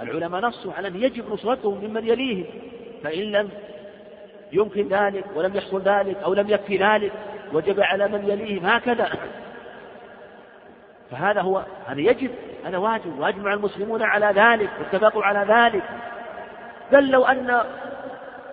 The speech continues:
أناس بيننا من الكفار من أهل الكتاب ظلم واعتدى عليهم كفار آخرون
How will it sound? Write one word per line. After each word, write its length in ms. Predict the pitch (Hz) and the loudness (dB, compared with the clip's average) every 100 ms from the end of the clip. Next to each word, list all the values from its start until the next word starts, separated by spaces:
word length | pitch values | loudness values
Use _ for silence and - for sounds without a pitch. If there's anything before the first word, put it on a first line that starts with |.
| - - - - | -16 -16 -18 -6
أناس 300 | 202 269 269 - - - - - - - | 0 2 2 0 -10 -16 -16 -18 -18 -2
بيننا 480 | 226 269 240 214 190 - - 226 | 2 2 2 -2 -2 -4 -10 0
من 100 | 254 | 2
الكفار 520 | 254 247 254 262 233 | 2 2 8 8 8
من 140 | 262 | 2
أهل 120 | 247 | 0
الكتاب 480 | 247 - 247 262 226 - - - - - - - - - - | 0 -2 0 4 2 0 -12 -12 -14 -14 -14 -16 -16 -14 -2
ظلم 360 | 214 277 247 220 | 6 6 4 0
واعتدى 320 | 202 240 254 | 2 4 6
عليهم 480 | 247 233 254 214 160 - - - - 233 | 8 6 4 0 -6 -8 -12 -12 -8 -6
كفار 420 | 220 262 262 262 | 2 4 8 8
آخرون 400 | 233 254 277 | 8 6 6